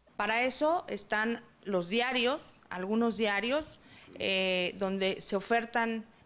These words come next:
empleos y perfiles de puestos. No siempre estos son, eh, seguros. Sin embargo, los que ofertan las empresas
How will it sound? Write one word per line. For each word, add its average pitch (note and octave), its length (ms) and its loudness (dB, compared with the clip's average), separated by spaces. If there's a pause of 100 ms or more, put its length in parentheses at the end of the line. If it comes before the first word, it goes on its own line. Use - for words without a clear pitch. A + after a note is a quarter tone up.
empleos A#3 640 2
y A3 40 -4
perfiles G#3 520 0
de A#3+ 100 2
puestos. A#3+ 640 -2 (300)
No C4+ 160 4
siempre C#4+ 500 2
estos A#3+ 300 0
son, A3 440 -2 (360)
eh, F#3 580 -2
seguros. A3 540 2
Sin A3 180 0
embargo, B3 680 2 (300)
los G#3 240 0
que - 80 0
ofertan D4 460 0
las A#3+ 160 0
empresas A3+ 760 -2